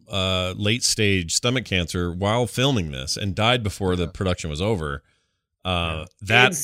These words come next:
Speaker 1: that,
Speaker 3: still
Speaker 1: that
Speaker 3: delivered an amazing performance.
Speaker 1: Well, that's my point. It,
Speaker 2: Totally.
Speaker 1: it both,
Speaker 2: Yeah.
Speaker 1: both he did the performance, which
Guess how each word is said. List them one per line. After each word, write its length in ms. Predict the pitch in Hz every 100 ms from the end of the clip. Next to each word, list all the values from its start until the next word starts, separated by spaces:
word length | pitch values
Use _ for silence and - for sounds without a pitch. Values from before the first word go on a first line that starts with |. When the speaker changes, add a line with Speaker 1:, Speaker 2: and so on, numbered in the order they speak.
| -
Speaker 1:
that, 180 | 117 127
Speaker 3:
still 140 | 240
Speaker 1:
that 60 | 226
Speaker 3:
delivered 340 | 135 139 190
an 120 | 180 170
amazing 640 | 170 175 180 185 151 160
performance. 460 | 139 131 123 98 139
Speaker 1:
Well, 120 | 151
that's 220 | 160 160
my 100 | 139
point. 340 | 123 156 143 104
It, 80 | 117
Speaker 2:
Totally. 240 | 120 127
Speaker 1:
it 100 | 120
both, 280 | 127 123 -
Speaker 2:
Yeah. 140 | 110
Speaker 1:
both 240 | 123 156 156
he 100 | 147
did 200 | 160 143
the 60 |
performance, 840 | 127 131 - 247 175 117 110 - - _ _ _ _ _ _
which 280 | 110 131 -